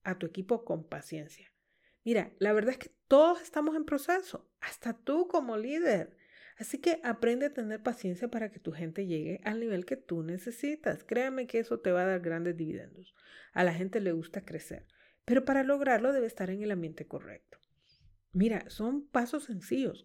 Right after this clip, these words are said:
cuestan, lo sé porque a mí me costaron, pero se pueden hacer. Y te voy a contar que parte de la razón por la cual soy coach ahora es para ayudar a los líderes a conectar con sus equipos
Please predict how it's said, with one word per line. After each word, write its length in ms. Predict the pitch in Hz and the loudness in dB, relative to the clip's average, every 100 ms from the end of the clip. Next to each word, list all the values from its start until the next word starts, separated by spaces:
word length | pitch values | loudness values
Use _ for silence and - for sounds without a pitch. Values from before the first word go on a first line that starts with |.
| _ | _
cuestan, 640 | - 170 175 180 - - - | 0 4 4 2 -4 -18 -12
lo 180 | 165 165 | -8 -8
sé 280 | - 185 185 | 0 4 4
porque 340 | 269 269 160 | 2 -2 -4
a 120 | - | -6
mí 140 | 156 151 | -6 -6
me 140 | 165 | -4
costaron, 500 | 214 - 269 240 - - - | -4 -2 0 0 -4 -12 0
pero 220 | 277 330 | 4 4
se 140 | 330 | 0
pueden 280 | - 269 269 | 0 0 0
hacer. 320 | 196 - - - _ _ _ _ _ _ _ - | -4 -8 -18 -20 _ _ _ _ _ _ _ -6
Y 80 | |
te 100 | 175 | 4
voy 120 | 185 202 | 6 6
a 100 | 226 | 4
contar 320 | 226 190 190 | 0 0 0
que 100 | 180 | -2
parte 320 | 170 165 226 | 0 0 -2
de 60 | 233 | -2
la 100 | 214 | 0
razón 340 | 190 190 160 | -2 -4 -6
por 120 | 180 | -4
la 80 | 156 | -4
cual 220 | 156 160 | -6 -10
soy 240 | - 190 190 | -2 -2 -2
coach 300 | - 165 - | -4 -6 -8
ahora 360 | 202 190 160 185 - - - - - _ | -4 0 0 -4 -14 -20 -20 -20 -20 _
es 80 | 262 | -2
para 200 | 339 311 | 2 4
ayudar 340 | 285 240 240 | 4 4 4
a 80 | 254 | 2
los 180 | 247 190 | 0 -2
líderes 340 | 208 220 226 | 0 0 0
a 100 | 233 | -4
conectar 440 | 220 165 165 165 165 | -4 -4 -4 -4 -6
con 120 | 196 | -8
sus 200 | 190 175 | -10 -10
equipos 560 | 165 160 160 185 - | -8 -8 -8 -10 -12